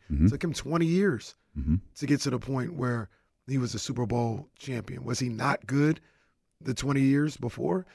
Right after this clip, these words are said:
Speaker 2: Did he all of a sudden, somebody sprinkle magic dust on him, and now he, 'cause they said he can't win the big one. They said he can't for years.
Speaker 1: Mm-hmm.
Speaker 2: He can't win. This guy's incapable. He's not a good enough coach to win the big one. Then he wins the Super Bowl. Did they sprinkle dust on him, and all of a sudden he can win the big one?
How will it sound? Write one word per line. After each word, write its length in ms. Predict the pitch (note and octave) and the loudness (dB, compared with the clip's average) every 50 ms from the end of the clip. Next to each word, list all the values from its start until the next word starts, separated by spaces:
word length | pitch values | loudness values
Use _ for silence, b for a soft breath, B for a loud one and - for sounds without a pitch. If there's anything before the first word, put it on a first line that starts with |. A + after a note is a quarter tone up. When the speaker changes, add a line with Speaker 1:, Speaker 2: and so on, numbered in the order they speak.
| b b | b b
Speaker 2:
Did 140 | - D#3 D3 | 4 6 8
he 80 | C#3 - | 8 6
all 220 | - - C#3+ D#3 | 6 4 4 4
of 40 | D3+ | 4
a 60 | D3 | 2
sudden, 400 | C3+ - D#3+ D#3 D3+ D3+ D3+ C#3+ b b b b b | 2 0 0 0 0 0 -2 -4 b b b b b
somebody 300 | b - D3+ D3+ D3+ D3 | b -2 2 4 4 4
sprinkle 420 | B2+ - - D3+ D#3 - D3 C#3 C3 | 4 2 0 -4 -4 0 0 0 2
magic 380 | C3+ D3 D3 D3+ C3+ C#3+ - | 2 2 2 2 0 -2 0
dust 240 | A#2+ D3 C#3+ - - | 2 2 2 2 2
on 120 | C#3+ C#3+ D3+ | 2 2 2
him, 120 | D#3 C3+ | 2 2
and 80 | B2 A#2+ | 2 0
now 180 | C3 C#3 C#3 | 2 2 2
he, 220 | C3 C3 C#3+ C#3+ - b b b b b b | 4 4 2 2 0 b b b b b b
'cause 120 | - E3+ | 2 4
they 120 | C#3+ E3 E3 | 6 6 6
said 160 | - F#3 E3+ | 8 8 6
he 80 | E3 - | 6 4
can't 320 | - - D#3 D#3+ - - | 4 2 2 2 2 2
win 100 | D#3 D3 | 2 2
the 80 | D3 C3+ | 4 4
big 160 | C#3+ C#3 A#2+ | 4 4 2
one. 140 | A#2 - - | 2 0 4
They 100 | D#3 F3+ | 6 6
said 300 | - - F3+ E3+ - - b b b b b _ _ _ | 6 6 2 2 2 0 b b b b b _ _ _
he 220 | - E3 F#3 F3+ D#3 | 0 2 2 2 2
can't 480 | - - - - E3 F3+ F3 A#2+ - - _ _ _ _ _ _ _ _ _ _ _ | 0 -4 -2 6 8 8 8 8 4 -4 _ _ _ _ _ _ _ _ _ _ _
for 180 | - D#3+ D#3 | 0 4 6
years. 420 | D3+ D#3 D3+ B2+ A#2+ - - - - | 8 8 8 6 4 -2 -10 -8 -4
Speaker 1:
Mm-hmm. 160 | D2+ D#2 D2+ F2 | 0 0 0 2
Speaker 2:
He 100 | - D#3 | 0 -2
can't 340 | C#3+ - - - E3+ F#3 F#3 | -4 -4 -6 0 0 2 2
win. 120 | - E3 B B B B B | 2 0 B B B B B
This 180 | - E3+ F#3 - | 2 4 6 8
guy's 260 | G3 F3 E3+ E3 C#3 | 8 8 8 6 4
incapable. 560 | D#3+ E3 D#3+ - E3 D#3 B2 A2 A2+ A2+ G#2 | 2 0 2 2 2 2 2 0 -4 -8 -4
He's 220 | A#2 B2+ D#3+ C#3+ C#3 | -4 -2 -2 -2 -2
not 200 | D3+ D#3+ E3+ E3+ | 0 2 4 4
a 60 | F3 | 4
good 220 | D3 D#3+ E3+ E3 | 6 6 6 6
enough 260 | D#3+ D#3+ D#3+ D3+ - - | 6 4 2 0 0 0
coach 260 | - C#3+ C3+ B2 - b b b b b b | -2 -2 -2 -2 -4 b b b b b b
to 80 | - | -2
win 140 | D3+ D3 C#3+ | 0 2 2
the 60 | C#3 A#2+ | 0 2
big 180 | C3 C3+ B2+ | 0 -2 -2
one. 160 | - G#2+ F#2+ - _ _ _ _ _ _ _ _ - | -2 -8 -14 -16 _ _ _ _ _ _ _ _ 0
Then 180 | C3+ D#3+ G#3+ | 8 10 10
he 80 | B3 A#3+ | 10 12
wins 220 | A3+ G#3+ G3+ F#3 | 10 8 6 6
the 80 | D#3+ E3+ | 4 0
Super 240 | - A#3 A3 A3 F3+ | 2 4 6 6 6
Bowl. 240 | C3 C#3+ C#3 C#3 B2+ | 6 4 2 2 2
Did 100 | D3 C3+ | 0 2
they 140 | D3 C#3+ | 2 2
sprinkle 380 | C#3 - - D#3+ E3+ E3 D#3 D3 | 0 0 0 -2 -2 0 0 0
dust 280 | B2 D3 D#3 D#3 - E3 | 2 2 0 2 2 0
on 100 | D#3+ D#3+ | 0 2
him, 120 | D#3 C#3+ | 2 0
and 80 | C3 C3+ | 2 2
all 60 | C#3+ | 2
of 60 | C#3+ | 2
a 40 | C#3+ | 2
sudden 220 | - D#3 C#3 C3+ | 0 -2 -2 0
he 80 | C#3+ C3+ | 0 -2
can 180 | - C3+ A#2+ | -2 -2 -4
win 140 | A#2+ C3 D3 | -2 -2 -2
the 80 | D3 C#3 | -2 0
big 160 | D3 D#3 D3+ | 0 0 0
one? 220 | E3 E3+ E3+ F3 | 0 -2 -2 -4